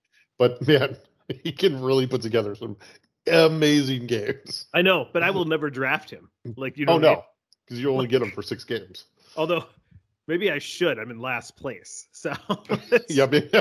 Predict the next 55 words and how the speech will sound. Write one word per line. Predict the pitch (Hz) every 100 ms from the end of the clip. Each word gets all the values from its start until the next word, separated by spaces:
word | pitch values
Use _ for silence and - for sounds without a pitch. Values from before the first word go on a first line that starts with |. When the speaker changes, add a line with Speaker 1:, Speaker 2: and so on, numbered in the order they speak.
| -
Speaker 1:
yeah, | 180 147
maybe | 131 190
you | 175
should. | - 131 147 143
Everything | 170 240 202
you | 175 135 -
think, | 151 127
maybe | 120 127 127
you |
should | 123
just | 127 123
go | 139 123
the | 113
other | 107 101
way. | 95
Speaker 2:
I | 175
know, | 180 160
right? | 147 175 185
Speaker 1:
<laughs> |
Speaker 2:
Like, | 156
Darren | 185 - 147 135 180 226 190 165
Waller | 170 240 175
didn't | 156 151 139
help | 139 139
me | 139
out | 131 127
this | 127
year. | 127 123 135 _ _ -
Good | 160
Speaker 1:
Yeah, | 101
I |
know, | 90 87
Speaker 2:
lord. | 90
Speaker 1:
right? | 95 - _ _ _ _ _ _ _
Jeez. | - 87 - _ _ _ _ _
Speaker 2:
I | 135
know. | 131
He's | 113 185 165
dropped | 139 117 -
to, |
like, | 117 104 _ _ _ _ _ _
I | 110
don't | 92
know. | 92 92
He's | 147 139
not | 143
a | 113
top | - 110 _
three | 107 104 -
tight | _ 104 101
end | 98
anymore, | 95 92 92
I | 95
don't | 95
think. | - 98